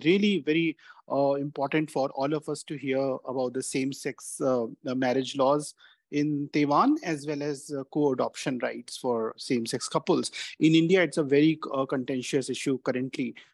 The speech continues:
And, um, um, and let us hope that, uh, uh, progressive laws can, uh, can happen. Uh, so what more needs to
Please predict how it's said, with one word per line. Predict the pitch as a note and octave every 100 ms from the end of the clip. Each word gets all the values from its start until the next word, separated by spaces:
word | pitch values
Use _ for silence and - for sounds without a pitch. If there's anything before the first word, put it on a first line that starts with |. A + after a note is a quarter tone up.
| _
And, | C#3+ C#3+ C3 B2+
um, | B2+ B2 C3+ -
um, | C3 C3 A#2+ A2+ A2 A2 -
and | C3+ C3
let | C3
us | E3+ -
hope | D3 D3 -
that, | C#3+ C3+ -
uh, | B2+ B2+ _ C#3
uh, | C3
progressive | - B2+ B2+ C3+ D#3 B2+
laws | B2+ C3
can, | - C3 B2 A#2+ _
uh, | A#2+ A#2
can | B2+ A#2
happen. | - D3 G3+ A2 - -
Uh, | B2+ B2+ B2 A#2
so | -
what | A3+ G3 A#3
more | F#3 F#3+ G#3
needs | F3 D#3
to | -